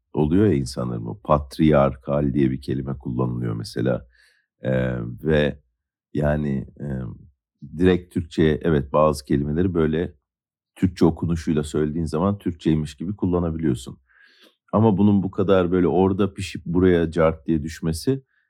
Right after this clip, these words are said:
e, beni hep eğlendiriyor. Yani ben ayıktırayım, yakında regli olan bireyler, hmm, kavramı geliyor. Regli olan bireyler hep vardılar da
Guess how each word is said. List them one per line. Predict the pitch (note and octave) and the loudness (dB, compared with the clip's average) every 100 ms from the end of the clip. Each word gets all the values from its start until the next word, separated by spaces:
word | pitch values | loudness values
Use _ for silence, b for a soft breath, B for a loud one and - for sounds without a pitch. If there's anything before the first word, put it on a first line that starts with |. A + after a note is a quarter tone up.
| _ - | _ -2
e, | D#2 | 0
beni | E2+ F2+ | 2 2
hep | F2+ | 2
eğlendiriyor. | D#2 F2+ F2 E2+ G2+ B2+ | 2 2 2 0 2 4
Yani | F2 | 4
ben | F#2 | 2
ayıktırayım, | F#2 F#2 F2+ - - A2 C3 - | 2 2 0 -2 0 2 2 0
yakında | F#2 - F#2 F#2 | -2 0 0 2
regli | F2 F2+ F2+ G2 | 4 2 2 2
olan | F#2 F2 E2+ | 4 4 2
bireyler, | F2 F2 F#2+ A2+ - _ _ - | -2 0 0 -2 -6 _ _ -10
hmm, | D2+ C#2 A#1+ | -6 -6 -4
kavramı | - D#2 D2+ D2+ D2+ | 2 4 4 0 0
geliyor. | C#2 B1 A#1+ | -2 -2 -4
Regli | C2+ B1+ | -4 -4
olan | C#2 C#2 C2+ | -4 -4 -4
bireyler | C#2 C#2 C#2 | -4 -4 -6
hep | C#2 | -4
vardılar | C#2 B1+ B1 A2 C3+ | -2 -2 0 0 2
da | G#2+ | -2